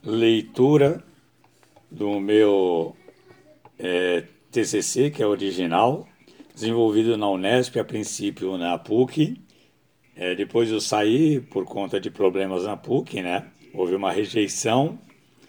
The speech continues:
E aí, em dois mil e treze, eu desenvolvi esse texto, né, que dediquei a,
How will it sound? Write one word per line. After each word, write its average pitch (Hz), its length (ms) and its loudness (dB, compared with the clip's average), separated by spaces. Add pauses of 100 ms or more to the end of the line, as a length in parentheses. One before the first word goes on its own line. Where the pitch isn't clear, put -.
(640)
E 107 260 0
aí, 117 520 4
em 127 100 2
dois 117 220 0
mil 123 160 0
e 113 40 -4
treze, 139 800 4 (220)
eu 120 100 0
desenvolvi 117 680 0
esse 107 220 -6
texto, 123 760 0 (1120)
né, 101 160 0
que 113 120 -6
dediquei 101 840 2
a, 87 360 -2